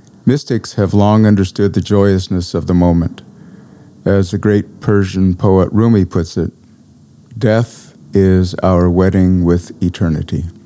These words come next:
Now, the teachings of the East, of the Veda, uh, they say that life is eternal,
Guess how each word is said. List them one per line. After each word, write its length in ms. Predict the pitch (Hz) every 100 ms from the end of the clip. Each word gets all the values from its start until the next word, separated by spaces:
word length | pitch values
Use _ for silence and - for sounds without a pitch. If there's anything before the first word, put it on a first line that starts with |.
| - - - - - - - - - - - _ - -
Now, 160 | - 107
the 200 | - 107
teachings 640 | - 131 131 139 120 98
of 180 | 107 92
the 140 | 92
East, 440 | 110 101 90 - 98
of 380 | 98 95 87
the 80 | 98
Veda, 520 | 90 95 95 87 92 95 - -
uh, 320 | - 87 87 92 - _ - - -
they 440 | - - - 113
say 180 | 104 120
that 280 | 110 104 -
life 280 | 107 107 101
is 100 | 87
eternal, 460 | 90 80 65 -